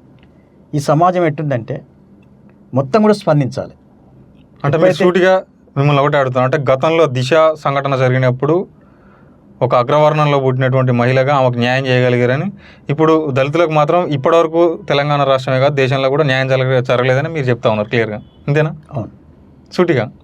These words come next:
Speaker 1: సూటిగా
Speaker 2: మరి ఎట్లా, మరి దీనికి సమాధానం ఎట్లా
Speaker 1: అంటే, దానికి
Speaker 2: దొరుకుతుంది?
Speaker 1: ఏంటంటే, ఇప్పుడు పాలక వర్గాలు ఉన్నాయి, ఇప్పుడు కేంద్రంలో కానీ, రాష్ట్రంలో కానీ ప్రధానమంత్రులు ఉన్నారు, ముఖ్యమంత్రులు ఉన్నారు,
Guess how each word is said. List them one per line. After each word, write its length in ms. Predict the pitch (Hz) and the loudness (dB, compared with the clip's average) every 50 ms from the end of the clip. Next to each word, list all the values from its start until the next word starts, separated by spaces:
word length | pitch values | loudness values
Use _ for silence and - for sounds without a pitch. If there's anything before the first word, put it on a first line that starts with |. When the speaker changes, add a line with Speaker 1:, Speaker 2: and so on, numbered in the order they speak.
| - - | -16 -12
Speaker 1:
సూటిగా 280 | 127 127 139 127 113 143 | -10 -8 -8 -4 -2 0
Speaker 2:
మరి 120 | 156 156 | 0 0
ఎట్లా, 180 | 156 156 190 190 | 0 0 0 0
మరి 180 | 170 147 127 | 0 0 0
దీనికి 180 | 120 117 117 - | -2 -2 -4 -4
సమాధానం 420 | - 117 131 139 135 135 127 120 | -2 0 0 2 2 2 0 0
ఎట్లా 160 | 113 101 123 | -2 -2 -2
Speaker 1:
అంటే, 140 | 110 110 - | -2 0 0
దానికి 240 | 139 156 160 156 110 | 2 2 0 0 0
Speaker 2:
దొరుకుతుంది? 200 | 147 156 156 156 | -2 0 0 0
Speaker 1:
ఏంటంటే, 320 | 131 123 123 127 165 202 - - _ _ _ - - _ _ _ | -2 -2 -2 -4 -6 -6 -10 -16 _ _ _ -20 -20 _ _ _
ఇప్పుడు 460 | - 143 147 180 170 170 151 135 139 139 - | -6 -4 -2 0 2 2 2 2 0 0 0
పాలక 280 | 156 160 170 170 156 | 0 2 2 0 0
వర్గాలు 360 | 156 147 139 127 127 113 104 95 | 0 0 0 0 0 -2 -2 -4
ఉన్నాయి, 200 | 90 82 76 - _ _ _ _ - - _ _ _ _ _ - - _ _ _ _ _ _ _ - - - _ _ _ | -8 -16 -20 -20 _ _ _ _ -20 -20 _ _ _ _ _ -20 -20 _ _ _ _ _ _ _ -20 -20 -20 _ _ _
ఇప్పుడు 440 | _ - 117 117 117 113 107 107 113 - - - - - _ - | _ -10 -6 -4 -4 -4 -6 -8 -12 -16 -20 -20 -20 -20 _ -2
కేంద్రంలో 380 | 156 156 143 156 147 143 127 120 | -2 0 2 2 2 2 0 0
కానీ, 560 | 120 113 113 113 117 117 117 127 - - - - - _ _ - | -2 -2 -4 -6 -8 -8 -10 -10 -12 -16 -20 -20 -20 _ _ -2
రాష్ట్రంలో 440 | 127 147 147 147 - 151 143 131 120 | 0 0 0 0 -2 -2 -2 0 0
కానీ 340 | 120 113 107 107 113 127 - - - - - - - _ _ _ _ - - _ - | -2 -2 -2 -4 -8 -12 -14 -18 -20 -20 -20 -20 -20 _ _ _ _ -20 -12 _ -2
ప్రధానమంత్రులు 640 | 135 135 147 147 139 131 127 127 120 - 110 113 113 | 0 0 2 2 0 0 0 0 -2 -2 -6 -10 -10
ఉన్నారు, 480 | 110 110 110 107 104 107 110 110 110 - 123 | -10 -8 -8 -8 -8 -10 -12 -12 -14 -8 -6
ముఖ్యమంత్రులు 600 | 123 131 131 - 160 147 139 131 117 113 110 113 | -6 -4 0 0 2 2 2 0 -2 -4 -8 -8
ఉన్నారు, 420 | 113 110 107 113 113 113 113 107 | -8 -8 -8 -8 -10 -12 -12 -16